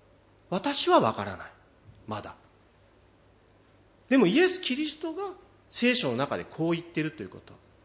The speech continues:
十字架の上で死を経験され、そしてその復活されたイエス様がこう言ってるよってことは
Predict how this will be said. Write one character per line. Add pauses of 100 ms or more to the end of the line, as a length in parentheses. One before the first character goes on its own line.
(600)
十
字
架
の
上
で (260)
死
を
経
験
さ
れ、 (320)
そ
し
て
そ
の
復
活
さ
れ
た
イ
エ
ス
様
が (260)
こ
う
言
っ
て
る
よ
っ
て
こ
と
は